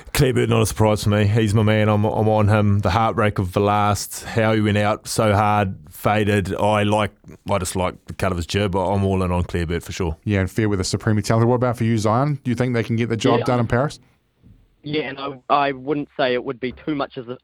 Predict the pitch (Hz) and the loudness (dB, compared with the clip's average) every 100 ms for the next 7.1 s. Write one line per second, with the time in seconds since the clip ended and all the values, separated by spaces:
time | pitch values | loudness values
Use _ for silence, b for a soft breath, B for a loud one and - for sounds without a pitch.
0 | - 127 117 135 - 120 123 120 _ 117 | -8 -6 -6 -12 -16 -8 -8 -10 _ -8
1 | 110 b b b 117 113 113 - 139 117 | -8 b b b -2 -2 -4 -6 -4 -2
2 | 113 - 120 113 139 151 - 117 113 - | -4 -4 -4 -2 -2 -2 -2 -4 -4 -6
3 | 127 - 123 113 - 113 107 120 131 107 | -8 -6 -4 -4 -6 -8 -6 -2 -2 -2
4 | 127 113 120 117 123 117 - B B 117 | -6 -6 -6 -4 -4 -6 -8 B B -6
5 | 107 - 98 107 120 - 110 107 104 123 | -6 -6 -8 -6 -8 -10 -10 -8 -2 0
6 | 123 - 131 135 107 120 120 117 120 120 | 0 -2 -2 -2 -2 -4 -6 -6 -4 -4